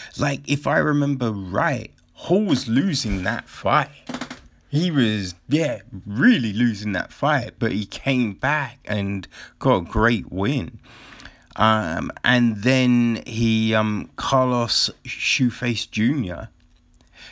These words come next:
Again, there was a moment he was in trouble with that fight,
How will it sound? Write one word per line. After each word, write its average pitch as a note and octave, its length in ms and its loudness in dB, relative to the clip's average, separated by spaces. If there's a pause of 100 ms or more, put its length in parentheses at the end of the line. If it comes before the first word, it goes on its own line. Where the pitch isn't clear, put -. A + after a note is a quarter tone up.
(120)
Again, A#2+ 540 0
there A#2 100 0
was C3+ 220 4
a C3+ 60 4
moment C3 520 2
he A#2 220 0
was A2+ 380 2
in B2 120 2
trouble A#2+ 380 -4
with A2+ 240 -2
that A#2 240 -2
fight, A#2 480 2